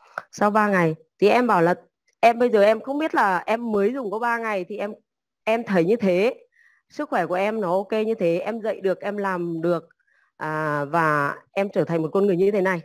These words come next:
Thì bây giờ em không biết là sản phẩm đó nó tốt hay là không. Thì nếu các chị muốn trải nghiệm thì em sẽ chia sẻ với các chị. À, lúc đấy là cái thời điểm, à, à, lúc, lúc đấy là ngày hai mươi chín tháng tám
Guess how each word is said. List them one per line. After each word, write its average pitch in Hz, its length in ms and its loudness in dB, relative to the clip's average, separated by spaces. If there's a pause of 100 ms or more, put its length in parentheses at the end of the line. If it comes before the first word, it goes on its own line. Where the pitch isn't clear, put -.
(260)
Thì 175 80 -8
bây 196 120 -4
giờ 190 100 -4
em 180 140 -6
không 233 180 -10
biết 285 140 -2
là 226 120 0
sản - 320 -8
phẩm 151 220 -4
đó 143 160 -4
nó 190 120 -2
tốt 269 280 -2
hay 254 140 2
là 185 100 0
không. 226 280 -2 (480)
Thì 185 120 -8
nếu 175 180 -4
các 302 180 -8 (120)
chị - 180 -4
muốn 196 440 2 (300)
trải 160 140 -8
nghiệm 175 260 -2 (220)
thì 165 140 -8
em 185 380 -6 (760)
sẽ 220 120 -6
chia 226 200 -6
sẻ 180 220 -2
với 151 100 -4
các 202 160 -12
chị. - 160 -6 (1080)
À, 170 160 2
lúc 262 200 2
đấy 180 180 4
là 208 120 2
cái 214 120 -6
thời 226 180 -4
điểm, 156 320 0
à, 143 260 -4 (320)
à, 151 380 2
lúc, 196 200 2 (480)
lúc 247 200 -2
đấy 165 180 0
là 185 160 -2
ngày 170 340 -2
hai 240 280 -4
mươi 247 200 -6
chín 175 320 -4
tháng 180 280 -2
tám 170 460 -2